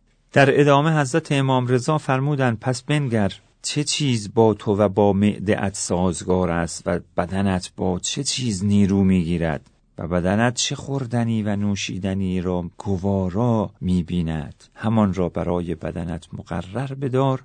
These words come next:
و خوراک خود قرار بده. در آثار کم خوردن یکی هم شادابی چهره رو می‌تونیم نام ببریم. در روایتی از پیامبر خدا نقل است که حضرت فرمودند برادرم حضرت عیسی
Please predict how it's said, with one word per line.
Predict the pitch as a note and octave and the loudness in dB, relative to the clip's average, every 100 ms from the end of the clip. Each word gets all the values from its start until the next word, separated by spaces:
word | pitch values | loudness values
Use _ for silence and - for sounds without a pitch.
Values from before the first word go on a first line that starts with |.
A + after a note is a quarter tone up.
| - | -10
و | |
خوراک | - - F2+ G2+ G2 G#2+ | -10 -6 -2 0 -2 -6
خود | - - F2 - | -10 -10 -10 -10
قرار | - C#2 D2+ - | -10 -10 -12 -14
بده. | - - _ _ _ - | -20 -20 _ _ _ -2
در | G2 | 0
آثار | - G#2 G2+ - A#2 C3 B2+ | 2 0 0 0 -2 0 -2
کم | - G2+ F#2 | -4 -4 -4
خوردن | - G2 F#2 A2+ A#2 | -4 -4 -2 -2 0
یکی | G#2+ A#2+ - G#2 | -2 -4 -4 -4
هم | G2 G2 F#2 - | -2 -2 -4 -8
شادابی | - F#2 F2 E2+ F2 E2 A2 B2 | -6 0 0 0 0 -2 -4 -4
چهره | A2 - F2+ D#2+ E2+ A#2 | -4 -6 -8 -8 -4 -2
رو | A#2 G2+ | -2 -2
می‌تونیم | G2 - F#2 F2+ | -4 -4 -4 -4
نام | E2 E2+ D2+ | -2 -4 -4
ببریم. | C#2+ D2+ C#2 - B1 - _ - | -8 -10 -12 -12 -16 -18 _ -4
در | F#2+ | 0
روایتی | F#2+ G#2 A#2 C3 C#3 B2+ | 4 6 8 6 4 2
از | A2 G#2 | 0 -2
پیامبر | A2+ G#2+ G2+ A#2+ A#2+ | 0 2 2 0 -2
خدا | - G#2 A#2 A#2 | 0 2 2 2
نقل | G#2+ A2 G2+ | 0 -2 -2
است | F#2+ F2+ - | -2 -2 -4
که | F#2 F2 E2 _ | -4 -2 -4 _
حضرت | - G2 G#2+ A2+ | -2 0 0 0
فرمودند | A2 G#2 A2 G#2+ G#2 F#2+ | -2 0 0 0 0 2
برادرم | G2+ G#2 G#2 B2+ B2+ A2+ | 2 4 2 2 0 0
حضرت | G2 G#2 G#2 A#2+ - | 0 -2 -2 -4 -8
عیسی | - A2 G2+ C3 C3 | -6 -6 -2 2 2